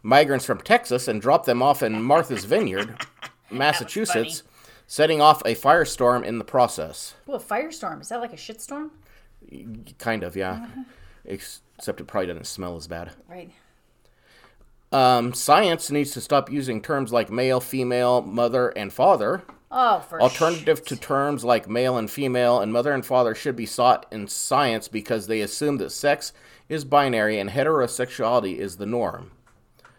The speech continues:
Speaker 1: Uh, male and female should instead be referred to as sperm producing and egg producing. Meanwhile, father and mother should be labeled parent, egg donor, and sperm donor in the scientific fetal
Speaker 2: Oh,
Speaker 1: field.
Speaker 2: hell no.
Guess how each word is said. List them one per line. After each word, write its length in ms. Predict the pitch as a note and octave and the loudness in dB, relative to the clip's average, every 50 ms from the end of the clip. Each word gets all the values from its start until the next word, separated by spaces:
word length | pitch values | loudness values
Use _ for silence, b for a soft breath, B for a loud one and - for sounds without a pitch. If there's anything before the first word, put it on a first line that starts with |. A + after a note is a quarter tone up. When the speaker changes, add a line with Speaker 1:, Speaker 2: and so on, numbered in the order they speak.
| b b b b b b b - | b b b b b b b -4
Speaker 1:
Uh, 340 | - A2+ A#2+ A2 A2 G#2 G2 | 0 2 4 6 4 4 2
male 360 | G2+ G#2+ B2 C3+ D3 D#3+ D3+ | 2 2 4 4 4 4 4
and 120 | C3+ B2 | 2 0
female 360 | - D#3 D#3 D3+ C#3 B2+ A#2+ | -2 -4 -2 0 2 2 2
should 260 | A#2 - - D3+ C3+ B2+ | 0 0 -2 -2 -2 -2
instead 380 | B2 - - - D#3+ G#3 A3 | -6 -8 -2 0 2 2 2
be 100 | G3+ G#3 | 0 -2
referred 480 | D#3+ C#3 B2+ - - B2 A#2+ A#2 G#2 - | -2 -2 -4 -2 0 0 0 0 0 -4
to 220 | - C#3+ B2 A#2+ - | -2 -2 0 0 0
as 220 | - A2 G#2+ G2 | 0 0 0 -2
sperm 340 | - - - - C#3+ F#3+ A3+ | -4 -8 -2 0 2 2 2
producing 600 | G#3 - E3+ C3+ A#2 A#2 A#2 - - A#2+ A#2 G#2+ G#2 | 0 -2 -2 0 0 0 -2 -2 -2 -4 -2 -2 -4
and 100 | G2 - | -4 0
egg 240 | - F3+ A#3+ A3 - | 2 2 2 0 -2
producing. 600 | - A#2 F#2 F#2 F2 E2 - F#2 F2+ F#2 A#2+ C3 - _ _ _ _ b b b b b b b b b b | -6 -6 -6 -4 -6 -6 -8 -8 -8 -8 -8 -10 -12 _ _ _ _ b b b b b b b b b b
Meanwhile, 440 | - A2 D3+ G#3+ A3 E3 C3 A#2+ A#2+ | -4 -2 0 0 4 6 6 6 6
father 420 | A#2+ - C#3+ D#3 F3 - G#3 G3 - | 6 6 6 6 6 6 4 4 4
and 180 | G#2+ A#2+ B2 | 2 2 2
mother 260 | D3 G#3+ A#3+ G#3 D#3 | 4 4 4 4 2
should 200 | - - - D3 | 0 -2 -6 -6
be 120 | C3 C3+ C3 | -2 -2 0
labeled 380 | B2+ C3 C3+ C3 G#2+ A2 G2+ - _ _ _ _ _ | 2 4 2 2 0 -2 -6 -10 _ _ _ _ _
parent, 640 | - - - D#3 E3+ F#3 D#3+ E3 E3+ E3+ - - - _ _ _ _ _ _ _ _ _ _ - | -16 -8 -4 -2 0 2 2 0 0 -2 -6 -14 -20 _ _ _ _ _ _ _ _ _ _ 2
egg 240 | C#3+ G#3 G#3 D#3+ | 2 2 2 4
donor, 420 | C#3 D#3 D3 C#3+ C#3 C#3+ C#3+ C#3 - A#2 | 4 4 4 4 4 2 0 0 -2 -4
and 160 | A#2+ A#2+ A#2 | -6 -6 -6
sperm 360 | - - - F#3 F#3+ D3 A#2 | -6 -2 2 2 2 2 2
donor 340 | G2+ F#2+ F#2 E2+ - - - - _ _ _ - | 2 0 0 -2 -6 -10 -14 -20 _ _ _ -16
in 100 | - F#2+ | -12 -12
the 80 | G2+ F#2 | -10 -8
scientific 520 | - - G#2+ G2+ G2 - - - F2 - | -6 -6 -4 -4 -6 -8 -10 -12 -12 -12
fetal 340 | - - F#2 D#2+ D2+ D2+ - _ _ | -10 -12 -10 -10 -10 -14 -16 _ _
Speaker 2:
Oh, 160 | - G3+ F#3 | -6 -4 -4
Speaker 1:
field. 280 | B2 G#2+ F#2+ D#2+ D#2 - | -4 -4 -4 -6 -6 -10
Speaker 2:
hell 560 | - - - A#3 A#3 A#3+ B3 B3 B3+ B3+ B3 | -12 -10 -8 -4 -2 0 0 2 0 0 -2
no. 420 | A#3 A3 G3+ F3 E3 D#3 D#3 - | -2 -4 -4 -4 -4 -6 -10 -14